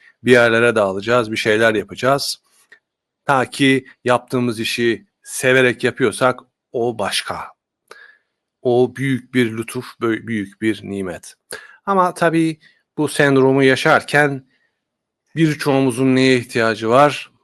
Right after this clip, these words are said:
Rahat bir uyku çekebilmek için tabii ki felaket dozumuzu almamız lazım ki rahatlayalım.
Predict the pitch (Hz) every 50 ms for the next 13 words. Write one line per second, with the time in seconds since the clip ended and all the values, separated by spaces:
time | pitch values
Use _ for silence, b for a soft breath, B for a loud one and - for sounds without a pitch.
0 | - 110 110 120 131 139 131 - - 131 123 123 117 - 135 - - 123 110 123
1 | 117 117 113 117 113 110 110 107 - - 143 151 160 151 135 - _ _ _ _
2 | _ _ _ _ - - - 120 131 131 - - - 143 151 156 151 131 - _
3 | _ _ _ _ _ _ _ _ - 113 117 117 113 117 113 - 135 131 127 -
4 | 117 117 113 101 113 104 101 104 98 95 113 123 135 139 143 143 139 131 b b
5 | b b b b _ _ 110 113 110 107 110 110 107 110 107 95 104 107 104 101
6 | 98 98 117 123 113 - - 120 120 120 117 117 b b b _ - 104 107 107
7 | 101 101 _ - 107 104 101 98 95 98 95 95 92 92 92 92 95